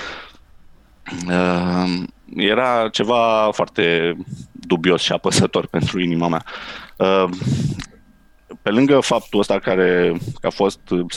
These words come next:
generația de sacrificiu prin care au trecut toți din anul ăla, eu am avut și niște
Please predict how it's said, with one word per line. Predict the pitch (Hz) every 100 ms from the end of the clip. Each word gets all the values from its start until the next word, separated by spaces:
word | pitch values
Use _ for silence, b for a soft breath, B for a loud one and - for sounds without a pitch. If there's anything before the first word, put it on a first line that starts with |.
| 92 82 85
generația | 87 87 90
de | 92
sacrificiu | - 90 95 92 92
prin | -
care | 90
au | 87
trecut | 85 90 101
toți | - 117 -
din | 85 87
anul | 87 85
ăla, | 101 113
eu | 110
am | 113
avut | 104 120
și | -
niște | 110 - 92